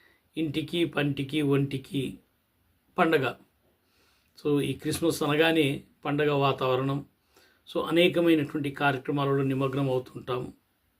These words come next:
మంచిది. అంత మాత్రమే కాకుండా, అసలు క్రిస్మస్ అంటే ఏమిటి, క్రిస్మస్లో ఏమి జరగాలి, మనం ఏం చేయాలి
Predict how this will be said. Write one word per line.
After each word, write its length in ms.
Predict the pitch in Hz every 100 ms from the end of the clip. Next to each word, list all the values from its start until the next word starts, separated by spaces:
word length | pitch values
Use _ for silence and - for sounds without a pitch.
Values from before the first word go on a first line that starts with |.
| _ -
మంచిది. 420 | 190 190 170 127 - _ _ - _ _ -
అంత 120 | 139
మాత్రమే 520 | 143 135 135 143 135
కాకుండా, 600 | 127 131 120 139 139 190 - _ _ _ _ _ _ _ _ _ _ _ _ -
అసలు 220 | 175 208
క్రిస్మస్ 520 | 190 180 - 226 247 233
అంటే 240 | 196 220
ఏమిటి, 580 | 185 165 160 170 175 - _ _ _ _ _ - _ _ - -
క్రిస్మస్లో 560 | 196 196 262 226 208 220
ఏమి 300 | 175 185 165
జరగాలి, 680 | 143 147 156 180 190 190 - _ _ _ _ _ _ _ -
మనం 200 | 190 226
ఏం 300 | 190 185 190 180
చేయాలి 440 | 165 160 160 156